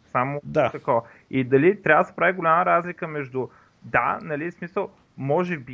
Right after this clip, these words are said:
Speaker 1: и Apple са буклуци, нали, че правят еди какво си и съдат някакви хора, обаче не са трол.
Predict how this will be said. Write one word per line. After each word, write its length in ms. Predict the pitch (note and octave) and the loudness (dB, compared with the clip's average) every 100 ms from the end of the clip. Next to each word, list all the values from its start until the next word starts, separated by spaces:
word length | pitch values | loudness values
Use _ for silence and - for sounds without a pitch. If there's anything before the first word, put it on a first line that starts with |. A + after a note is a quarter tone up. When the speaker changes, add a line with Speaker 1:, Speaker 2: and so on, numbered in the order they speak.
| C3+ | -16
Speaker 1:
и 320 | F#3+ F#3+ D3 | -16 -10 0
Apple 440 | D3+ E3 F#3+ F3+ - | 2 2 -2 -6 -8
са 80 | |
буклуци, 640 | C#3+ C#3+ C#3 D3 C#3 - C3 | -12 -12 -10 -8 -8 -8 -8
нали, 260 | C3 A#2 | -4 -6
че 140 | C3 - | -6 -10
правят 360 | - A2+ A2+ | -2 -2 -2
еди 180 | A2+ G#2+ | -4 -8
какво 260 | G#2+ G#2+ G#2+ | -12 -16 -16
си 220 | _ - - - | _ -20 -20 -20
и 60 | |
съдат 360 | B2 - A#2+ A#2 | -16 -8 -8 -4
някакви 280 | A2 A2 A2+ | -6 -6 -10
хора, 300 | - A2 D3+ | -6 -2 -2
обаче 440 | - B2 D#3 G#3+ | -2 0 0 0
не 100 | F#3 | -8
са 120 | - F3+ | -10 -12
трол. 360 | - F3 A#2+ | -4 -4 -4